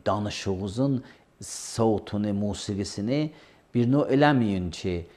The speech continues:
bəzilər ki, qəlblərində xəstəlik var, tamah eləsinlər. "Fəyətməullazi fi qəlbihi mərəz." O ki, qəlbində xəstəlik var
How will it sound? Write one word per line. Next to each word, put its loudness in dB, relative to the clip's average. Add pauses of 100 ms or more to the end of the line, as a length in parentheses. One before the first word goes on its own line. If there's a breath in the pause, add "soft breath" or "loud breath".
(280 soft breath)
bəzilər 2
ki, -10
qəlblərində 2
xəstəlik -2
var, 2
tamah -2
eləsinlər. -10 (360 soft breath)
"Fəyətməullazi 0
fi -6
qəlbihi -6
mərəz." -16 (800 soft breath)
O 12
ki, 4
qəlbində 6
xəstəlik -4
var 2